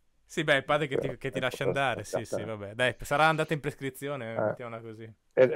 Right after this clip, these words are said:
Speaker 2: e poi di sicuro se ti beccano, ti sequestrano il mezzo e ti tolgono la patente.
Speaker 1: Sì, diciamo che ci stanno, sì, è... è un po' come se mettessero, sai, mm,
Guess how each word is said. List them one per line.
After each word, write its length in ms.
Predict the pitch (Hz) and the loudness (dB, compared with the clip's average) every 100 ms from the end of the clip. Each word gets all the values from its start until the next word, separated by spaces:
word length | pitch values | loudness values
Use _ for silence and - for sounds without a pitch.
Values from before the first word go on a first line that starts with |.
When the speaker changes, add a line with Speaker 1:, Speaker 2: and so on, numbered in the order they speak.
| 131 | 4
Speaker 2:
e 60 | |
poi 240 | - 127 156 | 8 8 8
di 80 | 120 | 4
sicuro 440 | - 101 113 123 | -2 -2 2 4
se 100 | 113 - | 2 -4
ti 80 | 107 | 2
beccano, 380 | 98 101 123 | 2 4 0
ti 120 | 92 90 | -6 -6
sequestrano 580 | 90 - 87 - 95 | -2 2 2 2 -2
il 60 | 85 | 0
mezzo 800 | 85 76 82 95 117 110 87 80 80 | 2 2 2 4 6 6 2 -2 -4
e 120 | 82 | -6
ti 140 | 87 | -4
tolgono 320 | 80 82 80 | 2 4 4
la 80 | 76 | 0
patente. 580 | - - 82 82 - - - _ _ _ _ _ _ _ _ _ - | 0 0 0 -2 -10 -14 -16 _ _ _ _ _ _ _ _ _ -12
Speaker 1:
Sì, 160 | - | -4
diciamo 300 | 151 160 202 | -2 2 2
che 120 | 185 160 | 2 -2
ci 100 | 131 | -4
stanno, 360 | - 139 135 | -2 -2 -2
sì, 200 | 127 156 | -6 -4
è... 1040 | 120 127 135 127 123 120 120 120 117 120 110 - _ - - | -4 -2 -2 -2 0 0 0 0 -2 -4 -8 -14 _ -20 -14
è 100 | - | -6
un 100 | 147 | -4
po' 140 | 165 196 | 0 0
come 220 | 202 190 | 2 0
se 140 | - | -2
mettessero, 720 | 175 170 185 170 - 175 170 | -4 -2 -2 -2 -2 0 2
sai, 340 | 160 196 202 185 | 0 0 0 -2
mm, 180 | 165 | -4